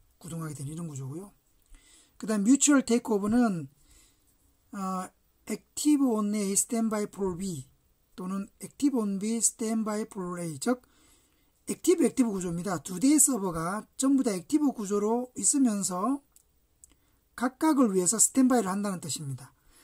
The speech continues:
각각 고유의 업무를 수행하고 있다가 장애가 발생하게 되면 다른 시스템으로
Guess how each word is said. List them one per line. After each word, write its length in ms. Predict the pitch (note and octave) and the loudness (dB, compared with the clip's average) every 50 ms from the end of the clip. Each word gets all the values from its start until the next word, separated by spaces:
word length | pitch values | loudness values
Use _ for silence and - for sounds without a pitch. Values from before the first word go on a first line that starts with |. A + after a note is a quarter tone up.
| _ _ _ | _ _ _
각각 300 | - A#3 - C4+ B3+ - | -6 0 2 2 0 2
고유의 320 | G#3 G3+ G#3+ B3+ C#4 C4 | 0 4 6 6 6 8
업무를 360 | B3 A#3+ A#3 A#3 G#3+ G#3+ G#3+ | 6 6 6 4 4 2 0
수행하고 420 | G#3 - A#3 A#3+ A#3 A3 G3+ F3+ F3 | 0 0 2 2 2 2 2 0 -4
있다가 540 | - - F#3+ E3+ D#3+ D#3 D#3 E3+ G3+ A#3 - _ _ _ _ _ _ | -6 -6 -6 -6 -4 -4 -6 -6 -6 -8 -10 _ _ _ _ _ _
장애가 320 | - E3+ F3 G3 A3+ A3+ | -10 -6 -4 -2 -2 0
발생하게 440 | G3 G3 F3+ F3 F3+ F3+ E3+ E3 D#3 | 0 -2 -4 -4 -4 -4 -6 -6 -6
되면 520 | D3 D#3 D3+ E3 G3+ A#3+ A3+ F3+ D3+ C3+ C3 - _ _ _ _ _ _ | -8 -8 -6 -4 0 0 0 0 -2 -6 -8 -10 _ _ _ _ _ _
다른 240 | C#3 D3+ F3+ G3 | -10 -8 -6 -6
시스템으로 720 | F#3+ - G#3+ G3 E3+ - F3+ D#3+ D#3+ E3 F3+ G#3 A#3 C4+ | -6 -6 -6 -6 -8 -8 -10 -10 -8 -6 -4 -4 -6 -6